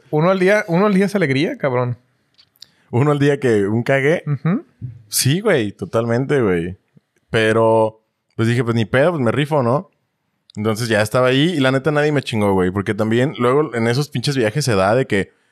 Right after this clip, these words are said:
Speaker 2: van y, "Ajá, ¿estás cagando?" Así como que, "Güey, sí.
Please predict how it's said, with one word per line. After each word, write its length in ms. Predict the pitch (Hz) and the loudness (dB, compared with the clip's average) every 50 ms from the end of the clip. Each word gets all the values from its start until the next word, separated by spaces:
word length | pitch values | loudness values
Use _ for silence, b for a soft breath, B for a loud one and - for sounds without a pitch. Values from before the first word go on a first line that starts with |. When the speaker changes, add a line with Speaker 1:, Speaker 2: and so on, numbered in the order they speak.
| _ - | _ -4
Speaker 2:
van 160 | 120 123 135 | -2 0 0
y, 120 | 127 98 b b b b b b b b | 0 -2 b b b b b b b b
"Ajá, 240 | 135 131 127 175 185 | -2 2 4 4 2
¿estás 280 | 165 - 226 208 208 | 2 2 0 0 0
cagando?" 580 | - 262 220 185 196 226 247 262 285 285 277 269 - _ _ _ | 2 0 2 4 4 2 4 4 4 4 2 2 -2 _ _ _
Así 120 | - - | -18 -10
como 140 | 127 123 113 | -8 -8 -6
que, 100 | 107 110 | -4 -2
"Güey, 200 | 104 107 107 104 | 0 0 0 0
sí. 380 | 101 - 113 107 98 - _ | -2 -2 -2 -4 -4 -6 _